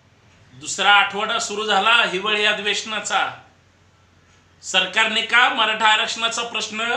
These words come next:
हिवाळी अधिवेशनामध्ये नागपूरमध्ये चर्चेला घेतला नाही? मराठे महाराष्ट्राच्या कानाकोपऱ्यात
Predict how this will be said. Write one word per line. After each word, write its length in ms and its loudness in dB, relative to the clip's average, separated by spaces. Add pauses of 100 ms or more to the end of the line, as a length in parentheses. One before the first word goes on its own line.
(580)
हिवाळी 320 2
अधिवेशनामध्ये 760 -2
नागपूरमध्ये 720 -2
चर्चेला 440 -2
घेतला 340 -4
नाही? 280 -2 (2250)
मराठे 560 4
महाराष्ट्राच्या 600 0
कानाकोपऱ्यात 840 2